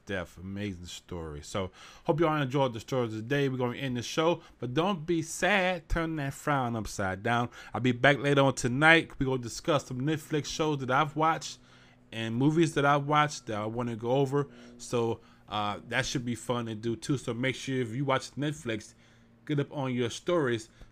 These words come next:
Uh, some of the things that I wanted to discuss for it was on Netflix.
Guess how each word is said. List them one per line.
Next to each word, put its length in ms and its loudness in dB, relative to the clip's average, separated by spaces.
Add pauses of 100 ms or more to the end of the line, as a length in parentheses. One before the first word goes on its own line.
(100)
Uh, 280 -4
some 280 2
of 80 2
the 80 -6
things 400 -2
that 300 0
I 60 -8
wanted 400 -6
to 340 -2
discuss 560 -4
for 260 0
it 80 -2
was 160 -6
on 200 -4
Netflix. 560 -2